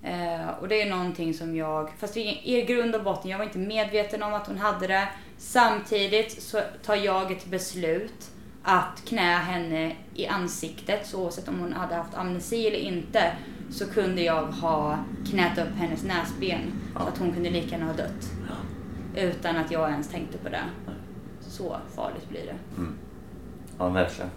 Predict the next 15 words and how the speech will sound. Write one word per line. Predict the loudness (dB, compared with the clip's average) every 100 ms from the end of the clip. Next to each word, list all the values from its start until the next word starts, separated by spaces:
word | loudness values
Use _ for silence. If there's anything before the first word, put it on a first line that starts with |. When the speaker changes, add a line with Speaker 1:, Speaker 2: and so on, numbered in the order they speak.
| -6
Speaker 1:
Mm. | -6 -4 -6 -10 -14 -14 -14 -14 -16 -16 -16 -12 -2
Speaker 2:
Eh, | 4 6 6 6 2 -4 -12 -16 -16 -16 -16 -16 -16 -16 -16 -14 0
nej, | 6 8 12 12
och | 12 10 6 -4 -16 -16 -2
jag | 4 8 8
vill, | 8 8
alltså... | 8 6 4 4 0 -12 -18 -18 -18 -18 -18 -18 -18 -18 -18 -18 -18 -18 -18 -18 -18 -18 -18 -18 -18 -8
Jag | 4 6
har | 8
ju |
inte | 6 4
heller | 4 6 4 10 12 12
varit | 12 8
medveten | 6 6 6 4 2 -4 -2 -4 -2
om... | 0 0 0 -4 -8